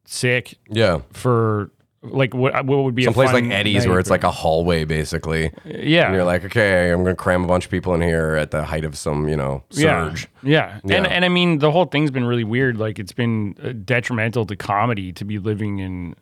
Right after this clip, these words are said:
Speaker 1: like, a moment of crisis and fear for two <laughs> years. It's like,
Speaker 2: Well,
Speaker 1: what,
Speaker 2: not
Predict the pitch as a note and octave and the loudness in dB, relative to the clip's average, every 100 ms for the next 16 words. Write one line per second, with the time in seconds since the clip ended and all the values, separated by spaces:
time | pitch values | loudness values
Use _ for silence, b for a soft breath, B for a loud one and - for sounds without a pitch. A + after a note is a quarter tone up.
0 | - - F#2+ G2+ G2+ G#2 G#2+ G#2+ G2 F2 | -20 -12 -10 -8 -6 -4 -4 -4 -6 -10
1 | D#2 - _ - - G2 G#2+ - G2 - | -14 -20 _ -10 -2 0 -2 -6 -8 -8
2 | F2+ D#2+ - G#2+ A2+ G#2+ - - - A2 | -10 -12 -8 -4 -4 -4 -8 -8 -6 -2
3 | A2+ - D3+ - - _ - A#2 - B | -2 -2 -2 -4 -8 _ -8 -8 -8 B
4 | B B B B2 F#3+ F3 | B B B 2 4 2